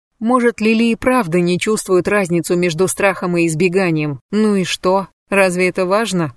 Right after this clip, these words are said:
Оба чувства неподдельны.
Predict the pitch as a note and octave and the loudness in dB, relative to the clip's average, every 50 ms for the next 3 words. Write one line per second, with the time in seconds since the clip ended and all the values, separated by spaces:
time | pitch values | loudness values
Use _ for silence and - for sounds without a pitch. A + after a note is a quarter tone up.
0 | _ _ _ _ _ _ _ _ _ B3+ C4+ B3+ F#3 E3+ D#3+ - - G3 G3 F3 | _ _ _ _ _ _ _ _ _ -2 -2 0 0 0 -2 0 -2 -2 -2 -2
1 | - - F3 F3 E3+ E3+ F3 F3 - F3+ E3+ D3+ D3+ E3+ F#3 F3 D#3+ D3+ D3 D3 | -4 -4 -4 -2 0 0 -2 -2 -2 -4 -4 -4 -4 -2 -2 0 0 -2 -4 -6
2 | B2+ A#2+ | -8 -10